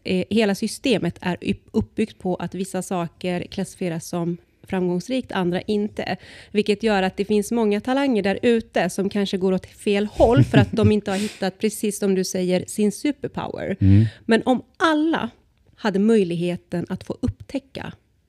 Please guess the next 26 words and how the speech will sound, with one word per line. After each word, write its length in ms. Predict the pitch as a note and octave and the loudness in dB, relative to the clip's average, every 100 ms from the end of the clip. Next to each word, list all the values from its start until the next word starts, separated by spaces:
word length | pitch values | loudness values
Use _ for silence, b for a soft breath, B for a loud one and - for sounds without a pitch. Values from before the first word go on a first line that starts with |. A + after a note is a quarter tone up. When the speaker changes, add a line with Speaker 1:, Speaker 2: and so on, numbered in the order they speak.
| _ _ _ _ _ | _ _ _ _ _
Speaker 1:
det 160 | - G3+ | 0 0
som 200 | - G#3+ - D#4 | 0 -4 -4 -4
är 40 | C4+ | -2
deras 260 | F3 - | -4 -8
superpower, 720 | - - - - - - - G2+ | -10 -14 -16 -16 -14 -10 -10 -2
Speaker 2:
Mm. 240 | G2+ F#2 E2 _ _ | 2 2 0 _ _
Speaker 1:
så 180 | - G#3 | -6 -6
tror 260 | - G3 | -4 -4
jag 280 | F3+ E3+ E3+ - | -4 -4 -6 -10
att 280 | F3+ - - _ _ | -14 -14 -20 _ _
alla 420 | - G#3 F#3 F#3 - _ _ - | -6 -4 -4 -6 -10 _ _ -12
kan 220 | F#3+ F3+ | -6 -4
lyckas 460 | - - E3+ - - | -6 -10 -16 -16 -16
med 120 | - | -12
det 60 | D3+ | -12
här. 140 | - - _ _ _ B B B B B | -12 -18 _ _ _ B B B B B
Speaker 2:
Så 260 | - - C#3 | -6 6 8
sjukt 380 | - - C3+ - | 8 6 4 2
bra 160 | G2+ | 0
sagt. 340 | G2 G2 - - - B B B B | 2 0 -2 -10 -20 B B B B
Och 180 | - A2 - - - | 4 4 4 -14 -4
varför 560 | A#2+ C3+ F3 G3 - | 2 6 6 4 2
tror 300 | A2+ - D#3 | 0 4 4
vi 80 | B2 | 8
då 80 | A2+ | 8
att, 400 | A2 G#2+ - - | 8 6 2 -12